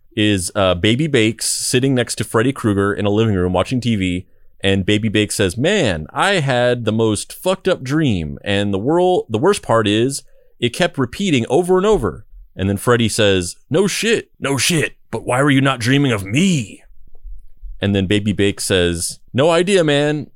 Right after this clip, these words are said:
Shit is just really jacked up right now. Between global warming and Doctor J is missing, his sky hooks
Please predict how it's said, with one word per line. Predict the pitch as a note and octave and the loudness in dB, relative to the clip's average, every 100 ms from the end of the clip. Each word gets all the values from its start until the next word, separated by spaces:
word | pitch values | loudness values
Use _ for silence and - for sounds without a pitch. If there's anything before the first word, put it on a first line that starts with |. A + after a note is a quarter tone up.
| - | -8
Shit | - E3+ | -4 -2
is | C#3 | -2
just | A2+ | -2
really | B2+ E3 E3 | 0 2 2
jacked | E3 D3+ - | 0 0 0
up | C#3 | 0
right | B2 G#2+ | 2 2
now. | G2+ F2+ | 2 0
Between | E2+ - A#2 | -2 -2 -2
global | G#2 C#3 D#3 C3+ | 2 2 2 2
warming | C#3+ D3+ D3+ C3+ | 2 2 2 0
and | G#2 | 2
Doctor | B2 - B2 | 0 0 -2
J | C3 C3 | 2 2
is | C3+ C3 | 2 0
missing, | C3+ C#3+ C#3 C3 - - | -2 0 -2 -4 -10 -20
his | _ G#2 F#2+ | _ -2 -2
sky | - - - B2+ C#3 C3+ | -4 -2 0 2 2 0
hooks | - D3+ D3 - - | 0 0 0 -4 -6